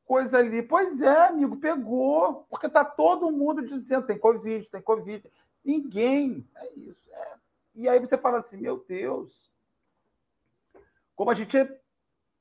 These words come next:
burro, né? Desculpe, como a gente precisa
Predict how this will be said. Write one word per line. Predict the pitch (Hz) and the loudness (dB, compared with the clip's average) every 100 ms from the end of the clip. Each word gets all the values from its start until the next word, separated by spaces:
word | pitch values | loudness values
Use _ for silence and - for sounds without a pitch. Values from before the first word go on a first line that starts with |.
| _ - | _ -10
burro, | 139 285 359 165 | 0 4 4 4
né? | 165 | 0
Desculpe, | 202 - - 277 330 - 139 - - - | -2 -8 -2 0 0 0 -2 -2 -6 -10
como | - 247 | -6 -4
a | 190 | -6
gente | 220 226 | -8 -8
precisa | 240 226 - - - 240 277 240 226 | -6 -6 -8 -12 -2 0 0 -2 -6